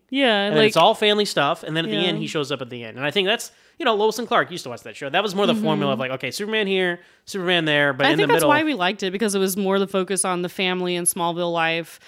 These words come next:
Speaker 1: with a little bit of Superman in it
Speaker 2: Yeah.
Speaker 1: versus, like, oh, formulaic Superman gonna go save the world every episode.
Speaker 2: And then, like, mysterious Luthor, who we don't know yet. Like, you know, so I'm
Speaker 1: Yeah.
Speaker 2: not, I'm not too hot on that
Speaker 1: That
Speaker 2: plot,
Speaker 1: guy's
Speaker 2: but
Speaker 1: busy rebuilding his ship or his suit or whatever
Speaker 2: Right.
Speaker 1: it is he was saying he was gonna do last time.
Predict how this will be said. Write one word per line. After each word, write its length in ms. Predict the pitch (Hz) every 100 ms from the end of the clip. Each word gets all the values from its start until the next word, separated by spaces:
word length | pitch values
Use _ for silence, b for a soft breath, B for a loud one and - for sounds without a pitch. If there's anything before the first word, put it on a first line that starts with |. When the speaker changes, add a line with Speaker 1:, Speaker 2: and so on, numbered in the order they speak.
| B
Speaker 1:
with 100 | -
a 40 | 185
little 160 | 190
bit 100 | 190
of 60 | 180
Superman 480 | - 190 185 175 175
in 100 | 175
it 60 |
Speaker 2:
Yeah. 80 | 156
Speaker 1:
versus, 400 | 170 - 175 165
like, 420 | 175 160 156 - - b b b b -
oh, 220 | 180 175
formulaic 580 | 170 208 185 180 175 175
Superman 440 | - 196 180 175
gonna 160 | 175 175
go 80 | 175
save 280 | - 180 175
the 80 |
world 300 | 170 170 165
every 240 | 139 160 160
episode. 380 | 147 170 - 147
Speaker 2:
And 140 | 147
then, 100 | 147
like, 240 | 143 139 123
mysterious 540 | 139 - 233 285 277
Luthor, 420 | 269 311 - 262
who 80 | 214
we 140 | 240
don't 180 | 247 269
know 240 | 294 320 302
yet. 300 | 254 262 226
Like, 160 | 202
you 240 | 190 175 151
know, 160 | 139
so 160 | 147 175
I'm 120 | 185
Speaker 1:
Yeah. 140 | 190
Speaker 2:
not, 80 | 190
I'm 60 | 165
not 100 | 190
too 100 | 190
hot 120 | 170
on 80 | 170
that 160 | 165
Speaker 1:
That 80 | 240 196
Speaker 2:
plot, 20 |
Speaker 1:
guy's 120 | 311 311
Speaker 2:
but 80 |
Speaker 1:
busy 340 | 277 285 294 277
rebuilding 460 | 240 240 262 262
his 100 | 247
ship 380 | 226 - 226 220
or 100 | 208
his 180 | 202 202
suit 300 | - 214 208
or 100 | 196
whatever 320 | 190 190 208 190
Speaker 2:
Right. 80 |
Speaker 1:
it 40 | 185
is 260 | 180 175
he 180 | 175 196
was 240 | 180 170 170
saying 300 | - 185 190
he 40 |
was 140 | 185
gonna 140 | 185 180
do 120 | 170
last 240 | 165 -
time. 280 | - 190 226